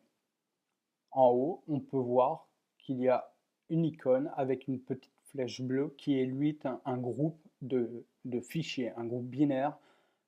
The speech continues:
qui propose en partage des fichiers de téléchargement. Voilà. Ensuite, les groupes de discussion, on peut voir par exemple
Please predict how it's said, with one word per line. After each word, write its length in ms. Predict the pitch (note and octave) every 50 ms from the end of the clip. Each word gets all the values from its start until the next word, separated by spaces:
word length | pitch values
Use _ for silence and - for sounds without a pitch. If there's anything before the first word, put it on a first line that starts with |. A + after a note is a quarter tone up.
| _ _ -
qui 200 | - - B2+ B2+
propose 720 | - - - - E3 D#3+ D#3+ - D3 C#3+ D3+ D#3 D#3+ D#3 D#3+
en 180 | - C3 B2 A#2+
partage 720 | - - D3+ C#3+ - - - C#3+ C#3 C#3 D3 D3 D3 E3 E3+ - _ _ _ _ _ _ _ -
des 320 | A2 A#2 B2 C#3+ C#3+ - _ _ _ -
fichiers 500 | - - - - D3 - - - - - - _ _ _ _ _ _ _ _ _ _ _ _ -
de 120 | A#2+ A#2+
téléchargement. 680 | A#2 - B2+ B2 A#2+ - - C#3 B2+ A#2+ B2+ B2 A2 - _ _ _ _ _ _ _ _ _ _ _ -
Voilà. 280 | B2 A2 G#2 - - - _ _ _ _ _ _ _ _ _ _ _ _ _ _ _ _ _ _ _ _ _ _ _ _ _ -
Ensuite, 440 | D3 D3 C#3+ - - G3+ G#3+ G#3
les 100 | - E3
groupes 220 | C#3+ D3 D#3 D#3+ D3+
de 80 | D#3
discussion, 600 | D#3 D3+ D#3 D3+ - - E3 - - - F#3 F#3+
on 100 | F#3+ E3
peut 140 | - - D3
voir 320 | C#3 C3+ D3+ E3 F3 E3+ -
par 120 | D3+ C#3+
exemple 520 | C3 C3 B2 D3 D#3 F3 G3 F#3 - -